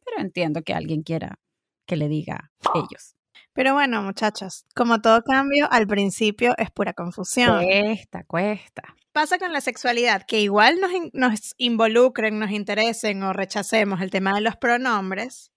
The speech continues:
Speaker 1: Ujú.
Speaker 2: Este tema de pronombres ha resultado ser realmente una etiqueta, porque ahora,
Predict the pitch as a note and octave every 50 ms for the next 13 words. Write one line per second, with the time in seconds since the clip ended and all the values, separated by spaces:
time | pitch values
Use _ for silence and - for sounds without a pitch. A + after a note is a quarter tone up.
0 | _ _ - G#3+ G3+ A3 G3+ G#3+ D#4 - _ _ _ _ _ _ _ _ _ _
1 | _ _ _ _ - - F4 D#4 - - G4+ G4 - - G4 G4 F#4+ G4 G4 F#4+
2 | _ - A#3 D4+ D4 D4 - _ - D#4 E4 F4 F4+ E4 D4 D#4+ E4+ D4+ D4 C#4
3 | C#4 C#4 - _ _ - C4+ D4 - D#4+ B3 - A#3+ G#3+ A3+ B3 - D#4 C#4 C#4
4 | D4+ D#4 D4+ D4+ D4+ C#4+ C#4+ D4+ D4+ D#4 B3+ A#3+ G#3 - D#4 G#4 A4 - - G3+
5 | G3 - A#3 A#3 A#3 B3 A3 G#3+ G#3+ G#3+ G#3+ G#3 A#3 D#4 -